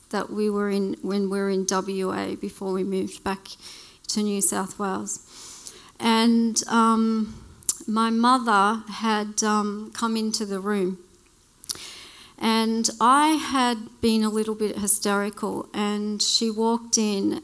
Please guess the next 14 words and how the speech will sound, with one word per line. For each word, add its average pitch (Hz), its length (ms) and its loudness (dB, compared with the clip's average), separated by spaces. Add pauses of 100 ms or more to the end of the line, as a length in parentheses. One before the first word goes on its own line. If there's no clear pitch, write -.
and 196 580 -2
she - 300 -2
just 208 260 0
started, 185 560 -2 (480)
um, 196 140 -2
beating 185 480 0
me 185 420 -4
until 190 460 -2
I 190 100 -2
passed 190 480 -4
out. 190 300 -6 (640)
And 214 320 2
I 220 220 4
remember, 247 440 6